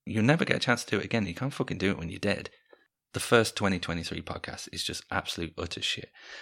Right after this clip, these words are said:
But I do have a, a genuine resolution for myself, because all the things I've said to you I've done myself anyway, so I recommend them. My genuine resolution this year is to try. I want to put effort into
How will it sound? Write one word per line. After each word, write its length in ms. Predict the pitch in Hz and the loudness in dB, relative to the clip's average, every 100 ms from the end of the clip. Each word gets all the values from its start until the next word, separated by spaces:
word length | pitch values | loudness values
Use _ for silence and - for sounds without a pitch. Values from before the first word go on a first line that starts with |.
| - - - | -16 -16 2
But 120 | 104 | 6
I 60 | 110 | 8
do 160 | 135 | 8
have 140 | 113 101 | 8 8
a, 140 | 101 - | 6 4
a 100 | 92 | 2
genuine 420 | - 101 98 92 | 4 6 4 4
resolution 400 | 92 92 87 87 | 2 2 0 -2
for 140 | 87 | -2
myself, 420 | 87 80 82 80 | -2 0 -2 -2
because 220 | - - 117 | -4 0 2
all 100 | 104 | 2
the 80 | |
things 240 | 87 90 - | 2 -2 -2
I've 120 | 78 | -4
said 140 | 87 - | -4 -4
to 100 | - | -6
you 60 | |
I've 180 | - - | -10 -6
done 160 | 85 85 | -6 -6
myself 400 | 87 - - - | -6 -8 -10 -10
anyway, 280 | - - 95 | -10 -12 -6
so 180 | - | -4
I 60 | 95 | -2
recommend 400 | 98 - 107 107 | -4 -8 -10 -10
them. 120 | 110 - | -12 -6
My 180 | 98 92 | -2 4
genuine 380 | 107 107 95 | 4 6 4
resolution 480 | 90 87 92 90 92 | 2 0 -2 -2 -4
this 180 | 98 - | -6 -6
year 100 | 98 | -6
is 120 | 98 | -8
to 100 | - | -6
try. 420 | - 107 104 104 - _ _ - | -6 -4 -6 -8 -16 _ _ -10
I 80 | 92 | -4
want 160 | 92 | -4
to 60 | - | -2
put 140 | 95 | -4
effort 420 | - 101 98 90 - | -2 -2 -2 -4 -4
into 800 | 92 90 85 95 92 92 92 | -4 -4 -4 -4 -4 -4 -6